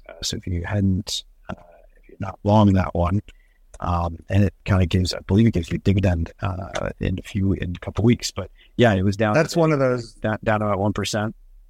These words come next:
Speaker 2: That's that better example, right? Where you keep making higher highs, uh, as opposed to gasoline making lower highs.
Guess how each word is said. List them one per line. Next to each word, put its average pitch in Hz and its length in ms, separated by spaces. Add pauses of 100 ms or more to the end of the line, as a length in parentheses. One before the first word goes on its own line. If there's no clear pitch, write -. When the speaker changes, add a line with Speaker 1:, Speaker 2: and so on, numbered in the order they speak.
(360)
Speaker 2:
That's 143 200
that 139 180
better 147 220
example, 123 400
right? 127 180
Where 127 100
you 120 140
keep 139 220
making 123 300
higher 135 280
highs, 120 560 (600)
uh, 117 320
as 127 140
opposed 117 300
to 127 60
gasoline 117 460
making 113 260
lower 113 220
highs. 160 400